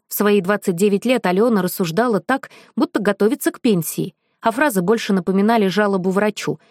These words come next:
чем вопросы карьерному консультанту. «Я же делала всё правильно. Выбрала колледж, потом институт, на стажировку попала, о которой мечтала. А что происходит сейчас? Я чувствую, как будто это всё не моя жизнь,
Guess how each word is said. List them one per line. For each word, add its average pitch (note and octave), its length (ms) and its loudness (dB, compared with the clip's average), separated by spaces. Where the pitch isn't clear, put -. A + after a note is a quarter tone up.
чем - 200 0
вопросы E3+ 440 -2
карьерному E3+ 540 0
консультанту. F3 760 -2
«Я A3 180 4
же G#3 140 0
делала G#3 420 2
всё C#4+ 220 -4
правильно. E3+ 500 0
Выбрала D#4+ 320 2
колледж, A3 480 2
потом E4+ 280 0
институт, - 580 -2
на B3+ 100 0
стажировку G3 640 0
попала, A3+ 440 2
о G#3 40 0
которой G3+ 380 0
мечтала. F3+ 560 0
А F3 120 -2
что C4+ 160 -2
происходит F3 560 -2
сейчас? F3+ 520 -4
Я C4+ 180 2
чувствую, G#3+ 460 0
как G#3 160 -2
будто A#3+ 260 2
это A3 160 2
всё C#4+ 320 -2
не A#3 140 4
моя G#3+ 320 2
жизнь, D4+ 420 2